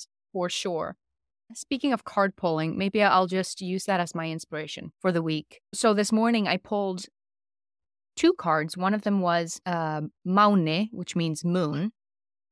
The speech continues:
He's, like, the god of the moon. And it's very rare. Like, in most mythology, the moon is associated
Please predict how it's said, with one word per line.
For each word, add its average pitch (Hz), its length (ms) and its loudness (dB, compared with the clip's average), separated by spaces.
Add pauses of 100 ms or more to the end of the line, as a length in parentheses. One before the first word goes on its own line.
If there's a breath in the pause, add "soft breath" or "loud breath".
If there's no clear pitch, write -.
(100)
He's, 165 320 -6
like, 147 280 0
the 170 160 -4
god 156 420 2
of 151 200 -4
the 135 340 -4
moon. 170 380 -6
And 170 120 -2
it's 165 140 -6
very 247 320 4
rare. 175 360 4
Like, 196 160 2
in 202 140 4
most 185 420 -2
mythology, 170 840 -2
the 170 140 -4
moon 165 200 0
is 165 140 -6
associated 156 560 -6